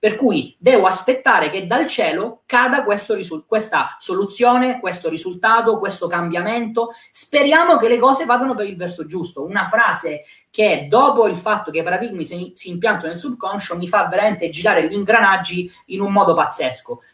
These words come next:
Cosa, cosa vuol dire "speriamo che le cose vadano bene"? Questo è il mindset negativo. Questo significa non essere consapevoli che siamo noi i responsabili dei nostri risultati. Significa dipendere sempre e comunque dall'esterno,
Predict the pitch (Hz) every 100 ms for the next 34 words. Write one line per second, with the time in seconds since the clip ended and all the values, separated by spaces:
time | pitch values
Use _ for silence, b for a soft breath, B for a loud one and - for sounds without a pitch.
0 | b - 233 254 247 285 311 330 285 175
1 | 147 - 170 170 185 190 170 160 156 170
2 | 165 143 143 139 135 127 117 - _ _
3 | _ _ _ - 403 403 - 160 151 151
4 | 135 131 - 147 139 131 123 123 127 349
5 | 262 - 151 - 294 254 262 254 254 180
6 | B B 196 247 311 - 175 160 190 175
7 | 214 240 170 151 165 - 220 160 247 269
8 | 156 156 - 156 175 165 151 151 156 -
9 | 139 143 135 131 120 123 b b - 247
10 | 302 302 170 160 233 294 196 151 156 311
11 | 240 202 - 262 349 359 294 233 214 -
12 | 160 135 127 123